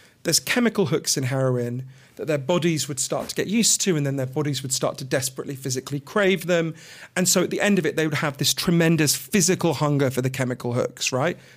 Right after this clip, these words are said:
That's why we call it being hooked, right? You want the chemical hook. It turns out that story's not wrong. Chemical hooks are real, but it's a really small part of what's happening with addiction, um, when you look at the bigger picture.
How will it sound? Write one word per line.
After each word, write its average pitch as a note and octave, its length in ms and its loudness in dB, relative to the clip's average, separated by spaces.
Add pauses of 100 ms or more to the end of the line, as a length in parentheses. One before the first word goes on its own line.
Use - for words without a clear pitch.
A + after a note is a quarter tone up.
That's D3+ 160 0
why F#3 180 4
we E3 140 2
call F#3+ 260 2
it - 260 -4
being E3 220 2
hooked, - 480 -4
right? D#3+ 240 0
You E3 80 0
want D3 580 -2
the D3+ 200 0 (260)
chemical C#3+ 500 -2
hook. C3 440 -6 (600)
It G3+ 140 -2
turns E4+ 340 2
out - 220 -2
that - 140 -2
story's C#4+ 360 2
not A3 180 2 (220)
wrong. E3 460 2 (220)
Chemical G3+ 380 0
hooks - 260 -2
are D#3 60 0
real, C3+ 380 0 (480)
but F#3 120 0
it's - 100 4
a F3+ 60 4
really F3+ 640 2
small E3 400 2
part C3+ 360 0
of C3 120 -6
what's - 160 -2
happening C#3 340 -2
with B2+ 120 -2
addiction, A3 500 -4 (600)
um, D#3+ 280 -2 (240)
when E3+ 180 2
you E3 80 6
look E3 160 2
at - 80 0
the C#3 60 -4
bigger C3+ 200 0
picture. C3 560 -4